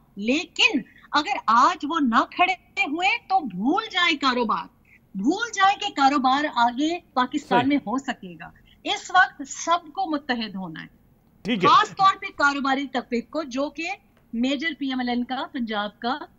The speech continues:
Speaker 1: वोट बैंक है।
Speaker 2: ठीक है नवाब साहब, रेहाम साहिबा ने जबरदस्त बात की कि पीपल्स पार्टी क्योंकि टेस्टेड है, उन्होंने हमेशा मुकाबला किया है, क्या कहेंगे?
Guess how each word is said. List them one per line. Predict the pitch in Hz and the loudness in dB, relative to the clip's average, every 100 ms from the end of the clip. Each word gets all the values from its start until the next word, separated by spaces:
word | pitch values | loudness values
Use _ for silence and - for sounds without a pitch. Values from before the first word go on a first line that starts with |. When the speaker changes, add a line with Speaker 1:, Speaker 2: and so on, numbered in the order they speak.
| 202 | -4
Speaker 1:
वोट | 220 208 | -2 -2
बैंक | 170 165 160 165 | -4 -12 -12 -14
है। | |
Speaker 2:
ठीक | 151 269 180 | 0 2 2
है | - 190 190 | -2 -4 6
नवाब | 247 269 | 8 10
साहब, | 311 247 - 165 | 8 6 2 2
रेहाम | 175 202 247 | 4 6 4
साहिबा | 226 226 220 226 180 170 | 4 4 6 6 4 0
ने | 185 | 2
जबरदस्त | 139 190 254 233 156 | 6 8 10 8 6
बात | 165 180 - | 4 4 4
की | 196 | -2
कि | 175 202 | 2 2
पीपल्स | 165 - - 202 214 240 - | 2 -4 -2 -2 2 0 4
पार्टी | 208 196 202 208 202 | 6 6 4 -2 -4
क्योंकि | 180 196 175 | -4 -4 -2
टेस्टेड | - 214 - - 226 175 | 2 2 2 2 4 6
है, | 185 165 - - | 4 2 -4 -12
उन्होंने | 175 190 196 | -4 0 2
हमेशा | 156 180 247 185 185 | 2 4 2 2 -2
मुकाबला | 165 180 170 175 | 0 2 2 2
किया | 160 170 | 0 -2
है, | 170 | 0
क्या | 170 | 0
कहेंगे? | 156 107 92 80 | 0 -2 -10 -16